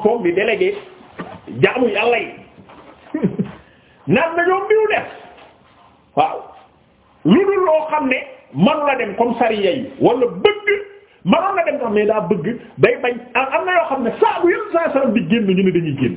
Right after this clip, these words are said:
Yonent sallallahu alayhi wa sallam xoolaale ci ñooñ tamit. Yónni ñoo ay armes yoo xam ne moom du dem. <laughs> Waaw, ndax xam ne ñooñu baax na léeg-léeg ñu toog. Waaw.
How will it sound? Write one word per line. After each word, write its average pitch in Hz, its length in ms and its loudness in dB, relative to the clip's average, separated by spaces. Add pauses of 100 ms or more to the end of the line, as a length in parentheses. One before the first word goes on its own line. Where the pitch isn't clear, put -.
(120)
Yonent 208 220 2
sallallahu 196 180 2
alayhi - 60 -6
wa 165 60 0
sallam 170 220 -2
xoolaale 190 480 2
ci 143 60 -4
ñooñ 120 220 -2
tamit. 92 220 -6 (500)
Yónni 220 360 4
ñoo 202 240 2
ay 196 200 0
armes 196 260 0
yoo 170 120 2
xam 156 120 0
ne 147 60 0
moom 156 220 2
du 151 80 0
dem. 120 160 0 (560)
<laughs> - 120 -10 (640)
Waaw, - 160 -2
ndax - 200 -2
xam 190 160 2
ne 175 100 2
ñooñu 180 380 2 (600)
baax 175 300 0
na 175 80 2
léeg-léeg 175 380 2
ñu 160 140 -2
toog. 139 200 2 (540)
Waaw. - 320 -4